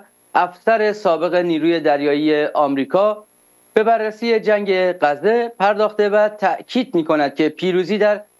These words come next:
جنگ خاورمیانه به معنای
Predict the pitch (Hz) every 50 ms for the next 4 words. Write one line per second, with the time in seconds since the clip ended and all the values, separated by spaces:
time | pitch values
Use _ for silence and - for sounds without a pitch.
0 | _ _ _ _ - 208 208 202 202 190 190 190 190 190 - 170 165 160 160 156
1 | 151 151 156 156 151 160 190 208 175 190 196 190 190 180 170 - - 170 170 180
2 | 190 196 190 190 190 190 190